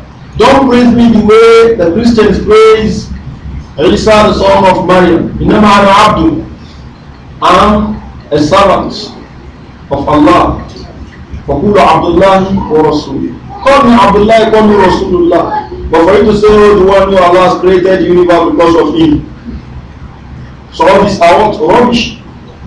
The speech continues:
And the, the, the, the, the, the so-called, uh, Dalailul Khairat, this popular book that so many people,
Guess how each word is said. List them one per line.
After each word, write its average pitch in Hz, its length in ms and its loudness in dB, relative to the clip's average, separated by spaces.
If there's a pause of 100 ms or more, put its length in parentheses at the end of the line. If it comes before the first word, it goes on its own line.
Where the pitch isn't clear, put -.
And 220 280 2
the, 220 80 2
the, 214 200 -2
the, 214 120 2 (240)
the, 208 220 2
the, 208 220 -2
the 202 80 0
so-called, 226 600 2
uh, 175 320 2
Dalailul 208 400 2
Khairat, - 800 0 (280)
this 185 180 -6
popular 202 500 2
book 180 200 0
that - 180 -2
so 214 160 2
many 214 340 4
people, - 160 -2